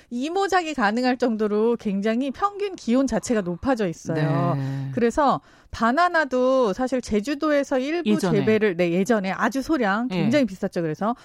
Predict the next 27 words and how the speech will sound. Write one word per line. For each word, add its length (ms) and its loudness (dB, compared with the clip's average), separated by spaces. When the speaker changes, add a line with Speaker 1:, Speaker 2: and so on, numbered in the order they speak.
Speaker 1:
할 180 -2
수가 240 -2
있었는데 360 -4
지금은요, 880 -4
고창까지 920 -2
Speaker 2:
<gasps> 80 0
Speaker 1:
올라와 380 2
있어요. 380 -8
Speaker 2:
정말요? 540 0
Speaker 1:
네. 140 2
Speaker 2:
바나나가? 400 -4
Speaker 1:
고창에서도 640 -2
지금 200 -8
바나나가 480 -2
Speaker 2:
와. 160 0
Speaker 1:
나고요. 340 -2
심지어는 800 -2
중부 440 -2
지역에 680 -2
뭐 120 -6
태안이라든지 840 -2
이런 220 -2
데서는 400 -4
파파야라든지. 1080 -2
Speaker 2:
중부 420 2
지역에서? 420 0
Speaker 1:
네. 300 2